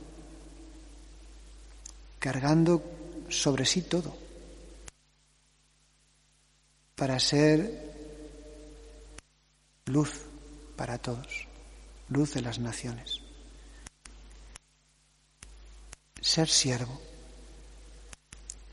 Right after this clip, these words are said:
Eh, esto es algo que hemos de pedir cada día,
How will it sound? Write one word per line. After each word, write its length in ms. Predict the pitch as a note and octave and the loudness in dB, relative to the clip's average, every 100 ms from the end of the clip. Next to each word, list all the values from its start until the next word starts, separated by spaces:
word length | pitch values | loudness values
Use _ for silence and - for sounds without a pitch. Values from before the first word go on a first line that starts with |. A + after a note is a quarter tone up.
| - - - - - - - - - | -18 -18 -20 -20 -20 -20 -20 -18 0
Eh, 680 | D3 C3 C3 - - G3+ - | 4 4 0 -4 -4 -2 0
esto 300 | - - G3 | 0 6 6
es 260 | E3 - - | 8 2 4
algo 320 | D#3+ E3 F3+ | 6 6 6
que 400 | D#3 C#3 C3 F#3+ | 6 6 6 4
hemos 220 | D3 D#3+ | 6 6
de 80 | E3 | 4
pedir 340 | C#3+ C#3 E3 | 8 10 10
cada 260 | - D#3+ C#3 | 8 6 6
día, 300 | C3+ D#3 | 10 10